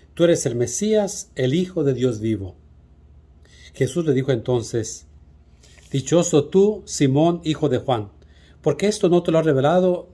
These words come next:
ningún hombre, sino mi Padre que está en los cielos.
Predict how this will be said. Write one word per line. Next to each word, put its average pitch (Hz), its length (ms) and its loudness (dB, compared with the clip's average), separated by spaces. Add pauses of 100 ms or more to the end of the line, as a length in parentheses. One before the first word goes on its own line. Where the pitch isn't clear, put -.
(120)
ningún 143 460 0
hombre, 123 460 0 (200)
sino 135 240 -2
mi 127 140 2
Padre 156 380 0
que 143 80 -2
está 127 180 -2
en 120 60 0
los 120 140 -4
cielos. 107 520 -4